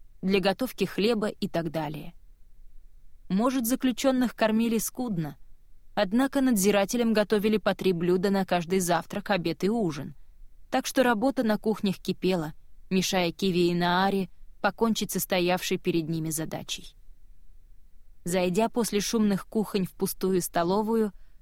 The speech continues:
они вернулись в лазарет, где их уже ждал Тип, играющий с новыми крысами. Кива не представляла, откуда он их каждый раз достаёт,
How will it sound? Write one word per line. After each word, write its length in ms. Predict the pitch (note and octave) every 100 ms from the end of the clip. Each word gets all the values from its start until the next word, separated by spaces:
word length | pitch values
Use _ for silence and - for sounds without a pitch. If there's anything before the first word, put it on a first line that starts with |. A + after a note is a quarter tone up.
| - -
они 280 | G3 G#3
вернулись 480 | A3+ A3 G#3+ G#3+ G3
в 80 | F3
лазарет, 520 | F3+ E3+ F3 F#3 - -
где 260 | F#3+ F3 A3+
их 160 | A3
уже 200 | A3+ G3+
ждал 320 | F#3+ E3+ F#3+ F3
Тип, 340 | - A#3+ - -
играющий 600 | G#3+ F3+ F#3 F#3 - -
с 100 | -
новыми 340 | G3 E3+ E3+ D#3+
крысами. 560 | - D#3 - C#3+ - - - - - - - - - - - - -
Кива 240 | A#3+ C4
не 160 | C#4 C4
представляла, 680 | A#3+ A3+ - B3 C#4 C4 G3
откуда 360 | - A#3 A3+
он 120 | A#3
их 100 | A3+
каждый 300 | - A3+ G3
раз 160 | A3 A3
достаёт, 640 | G3+ G#3+ B3 A3 - -